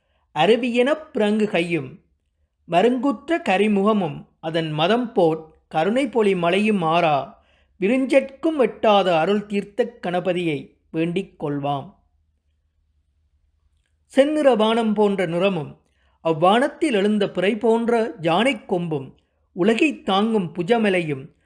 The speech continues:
அம்மலையிலிருந்து அருவியென இறங்குகின்ற கையும்,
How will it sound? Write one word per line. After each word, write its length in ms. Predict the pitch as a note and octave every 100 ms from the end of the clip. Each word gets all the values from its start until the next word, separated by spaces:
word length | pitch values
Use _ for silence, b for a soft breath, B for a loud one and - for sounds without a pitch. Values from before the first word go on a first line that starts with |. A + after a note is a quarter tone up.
| _ -
அம்மலையிலிருந்து 960 | D3+ E3 E3 F3+ B3 C4 B3 C4 C#4 C#4+
அருவியென 600 | F3+ G3 A3+ A#3 A#3+ C4
இறங்குகின்ற 720 | G3 G3+ A3 A3 A3 A3+ A#3
கையும், 560 | D#3+ F3 F#3+ C3+ C#3+